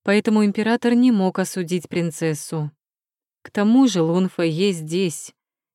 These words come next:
и ни в коем случае не позволит запятнать ее честь.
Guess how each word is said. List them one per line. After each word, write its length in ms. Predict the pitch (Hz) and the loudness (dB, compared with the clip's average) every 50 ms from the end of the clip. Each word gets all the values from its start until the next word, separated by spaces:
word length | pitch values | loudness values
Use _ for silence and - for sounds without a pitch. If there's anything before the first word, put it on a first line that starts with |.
| _ | _
и 80 | - 190 | -2 0
ни 100 | 190 185 | 0 0
в 80 | - - | 0 0
коем 240 | - 285 302 311 | 0 2 4 2
случае 460 | 285 - - 196 196 196 - - 196 185 | 2 0 0 -2 -2 -2 -2 -2 -2 0
не 120 | 190 180 | 0 -2
позволит 460 | - 165 156 160 165 185 196 190 170 | -2 -4 -2 -2 0 0 0 0 -2
запятнать 540 | 165 160 - 165 156 170 165 180 214 - - | -4 -6 -6 -6 -6 -4 -4 -4 -4 -4 -4
ее 240 | 180 160 151 160 160 | -6 -4 -4 -4 -6
честь. 640 | 156 - - 160 151 143 - - - - - - | -6 -6 -4 -4 -4 -4 -6 -10 -16 -20 -20 -20